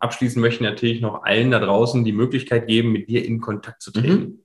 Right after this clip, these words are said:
Speaker 1: Natürlich können sie mich auch kontaktieren, wenn sie mit dir in Kontakt
Speaker 2: <laughs>
Speaker 1: treten möchten.
Speaker 2: Ja.
Speaker 1: Aber gibt's da bestimmte Kanäle, wo du am liebsten, äh, drüber
Speaker 2: Auf jeden
Speaker 1: erreichbar
Speaker 2: Fall.
Speaker 1: bist?
Speaker 2: Also Instagram einfach Mika von Fallwa.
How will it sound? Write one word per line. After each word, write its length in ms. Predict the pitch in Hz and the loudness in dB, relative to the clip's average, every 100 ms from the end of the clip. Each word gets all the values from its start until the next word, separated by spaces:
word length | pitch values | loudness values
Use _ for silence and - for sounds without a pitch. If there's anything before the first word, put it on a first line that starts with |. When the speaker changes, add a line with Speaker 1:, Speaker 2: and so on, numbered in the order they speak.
| - | -14
Speaker 1:
Natürlich 340 | - 117 113 | -6 -4 -2
können 160 | - 113 | 2 2
sie 60 | 107 | 2
mich 200 | 139 143 | 2 2
auch 120 | 123 | 4
kontaktieren, 640 | 135 131 123 143 139 131 | 0 0 -4 0 0 2
wenn 80 | 117 | 0
sie 100 | 120 | 0
mit 140 | 117 | -2
dir 80 | 120 | -2
in 80 | 120 | -2
Kontakt 340 | 117 135 - | -2 -4 -2
Speaker 2:
<laughs> 560 | - 143 - - - - | 2 2 2 0 -2 0
Speaker 1:
treten 320 | 139 135 117 | 2 4 4
möchten. 280 | 127 139 104 | 4 4 2
Speaker 2:
Ja. 100 | 117 | 4
Speaker 1:
Aber 140 | 113 | 4
gibt's 200 | 120 127 | 2 2
da 200 | 135 120 | 4 4
bestimmte 320 | 117 - 131 - | 2 0 -2 0
Kanäle, 400 | 110 113 123 113 | 2 4 2 4
wo 80 | |
du 100 | 110 | 4
am 100 | 107 | 4
liebsten, 440 | 107 110 - 110 107 | 0 -4 -2 -2 0
äh, 120 | 85 | -2
drüber 220 | 110 104 92 | -2 2 2
Speaker 2:
Auf 40 | |
jeden 120 | 101 | 4
Speaker 1:
erreichbar 260 | 98 - 87 | 2 0 -2
Speaker 2:
Fall. 80 | 87 | -2
Speaker 1:
bist? 200 | - - | -6 -6
Speaker 2:
Also 180 | 104 117 | -2 0
Instagram 500 | 160 170 120 123 117 | 0 0 2 2 4
einfach 360 | 110 113 117 | 2 0 0
Mika 260 | 123 117 110 | 0 0 -2
von 160 | - 101 | -4 -6
Fallwa. 500 | 113 113 120 139 | -2 0 0 -2